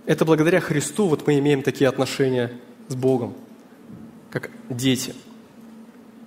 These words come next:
Благодаря Ему мы стали частью Божьей семьи. Бог искупил нас, чтобы мы прославили Христа, имели веру в Него и упование. То есть вот это глубокое доверие.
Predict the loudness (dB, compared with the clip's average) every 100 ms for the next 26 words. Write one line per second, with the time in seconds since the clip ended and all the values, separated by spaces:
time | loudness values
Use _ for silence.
0 | -20 -20 -20 -20 -20 -20 -20 -20 -20 -20
1 | 0 2 4 4 4 4 4 4 4 2
2 | -4 -16 -20 -20 -20 -20 -20 -20 -20 -20
3 | -20 -10 0 0 2 2 2 2 0 0
4 | 0 0 0 -2 -2 -2 -4 -10 -20 -20
5 | -20 -20 -20 -20 -20 -20 -20 -20 2 4
6 | 4 2 0 -2 4 6 6 2 0 2
7 | 4 4 2 2 0 2 2 2 2 0
8 | -4 -2 0 0 0 0 2 2 2 2
9 | 2 2 0 2 0 -2 -2 -2 0 0
10 | 0 0 -2 -4 -10 -20 -20 -12 -10 -8
11 | -8 -8 -10 -2 0 2 0 2 0 2
12 | 0 -2